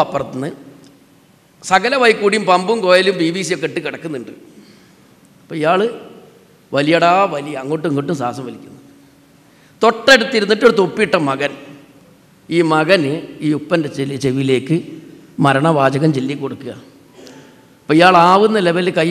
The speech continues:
ഇങ്ങനെ പൊന്തിച്ചിട്ട് ഇങ്ങനെ ആക്കി, വേണ്ടാന്നായിരിക്കും.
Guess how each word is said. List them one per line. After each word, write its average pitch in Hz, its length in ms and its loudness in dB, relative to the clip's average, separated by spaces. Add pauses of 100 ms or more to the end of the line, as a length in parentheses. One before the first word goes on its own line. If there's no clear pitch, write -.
ഇങ്ങനെ 170 200 0
പൊന്തിച്ചിട്ട് 151 420 -6 (1040)
ഇങ്ങനെ 160 240 2
ആക്കി, - 200 -8 (380)
വേണ്ടാന്നായിരിക്കും. 147 680 -4